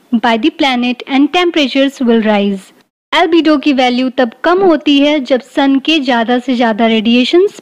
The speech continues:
प्लैनेट एब्जॉर्ब कर लेते हैं और प्लैनेट का टेम्परेचर राइज कर जाता है। If the albedo is higher and the earth is more reflective, more of the radiation is returned to space and the planet cools।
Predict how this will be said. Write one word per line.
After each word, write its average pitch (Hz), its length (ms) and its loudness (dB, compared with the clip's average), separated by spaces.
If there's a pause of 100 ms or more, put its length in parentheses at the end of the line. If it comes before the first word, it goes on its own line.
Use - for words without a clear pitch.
प्लैनेट 247 440 0 (240)
एब्जॉर्ब 262 460 -2
कर 233 140 -4
लेते 214 320 -4
हैं 208 300 -2 (520)
और 339 120 0
प्लैनेट 254 460 -2
का 262 80 0 (100)
टेम्परेचर 247 520 0
राइज 254 380 0
कर 226 140 -2
जाता 208 340 -4 (100)
है। 214 140 0 (400)
If 453 240 -2
the 320 140 0
albedo 262 480 0
is 254 120 0 (120)
higher 269 500 0 (240)
and 247 240 0
the 262 100 -4 (120)
earth 330 220 0
is 330 180 0 (100)
more 320 160 4
reflective, 294 840 -2 (440)
more 320 240 4
of 302 200 0
the 285 120 0
radiation 247 680 0 (460)
is 427 160 2
returned 269 500 0
to 277 140 0
space 320 560 -2 (200)
and 240 220 0
the 262 80 0 (100)
planet 240 400 -2
cools। 320 440 2